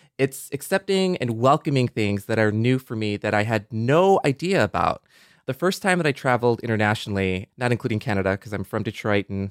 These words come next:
I've been to Canada many times, but when I truly left the continent, uh, my first trip was to Amsterdam. And there were so many cultural differences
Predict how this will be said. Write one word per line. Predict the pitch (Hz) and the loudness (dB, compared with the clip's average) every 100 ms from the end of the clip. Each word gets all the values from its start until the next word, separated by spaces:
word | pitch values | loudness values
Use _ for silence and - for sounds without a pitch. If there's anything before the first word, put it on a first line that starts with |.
| - | -10
I've | 110 101 | -16 -6
been | 107 | -6
to | - | -4
Canada | 110 101 | -4 -2
many | 98 104 113 | -2 -2 -2
times, | 98 95 92 | -2 -2 -2
but | 95 - _ _ _ _ _ - - | -6 -6 _ _ _ _ _ -20 -12
when | - 139 | -2 2
I | 135 | 2
truly | 135 131 - 233 240 | 0 -14 -4 0 2
left | 190 156 - _ | 4 4 0 _
the | - | -8
continent, | - - 156 135 87 - - - _ _ - | -2 2 2 2 -4 -6 -16 -20 _ _ -4
uh, | 120 113 | 0 4
my | 123 | 4
first | 175 202 | 4 0
trip | - 180 | 0 -6
was | 135 | -6
to | - 131 | -8 -2
Amsterdam. | 113 113 - 92 85 - - _ _ _ _ - | 0 0 -2 -4 -4 -6 -12 _ _ _ _ 0
And | 123 123 123 123 123 120 - | 2 4 4 2 0 -6 -4
there | 156 | -2
were | 160 | -2
so | - - 180 190 220 | -4 -2 2 2 4
many | 185 165 160 156 - _ _ _ _ _ | 2 4 2 -2 -8 _ _ _ _ _
cultural | - 160 - 170 | -2 -2 0 -4
differences | 139 120 - 139 156 151 147 139 | -2 -4 -4 -4 0 2 0 -4